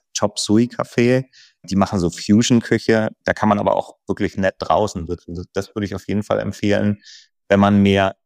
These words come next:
Seafood-Fan ist, dann vielleicht Ministry of Crab, auch in Dempsey Hills. Die machen, wie gesagt, mehr Seafood und da kann man eins der wenigen Nationalgerichte in Singapur probieren, Chili Crab. Das kriegt man da wirklich gut.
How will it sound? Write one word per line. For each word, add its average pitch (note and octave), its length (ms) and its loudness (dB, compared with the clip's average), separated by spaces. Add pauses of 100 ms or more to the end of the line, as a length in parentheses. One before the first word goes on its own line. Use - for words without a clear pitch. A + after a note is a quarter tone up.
(600)
Seafood-Fan C3+ 1000 0
ist, - 360 -6
dann G2 240 0
vielleicht G2 360 -4
Ministry G#2+ 460 2
of F#2 140 -2
Crab, - 380 0
auch G2+ 180 0
in E2+ 220 -2
Dempsey F2 340 -4
Hills. - 640 -6 (140)
Die G#2 320 2
machen, F#2+ 420 -2
wie F2+ 60 2
gesagt, F#2 320 0
mehr F2+ 180 -2
Seafood A#2 520 -2
und G2+ 80 0
da G2+ 80 2
kann - 180 -4
man G#2 160 2
eins G#2+ 320 -2
der G2 280 2 (360)
wenigen G#2+ 440 4
Nationalgerichte F#2+ 840 0
in F2+ 80 -4
Singapur E2+ 400 -6
probieren, F#2 500 2
Chili G#2+ 280 2
Crab. - 320 -8 (300)
Das E2+ 140 -4
kriegt - 200 -6
man F2+ 100 0
da E2+ 140 2
wirklich F2 280 -6
gut. E2 240 -4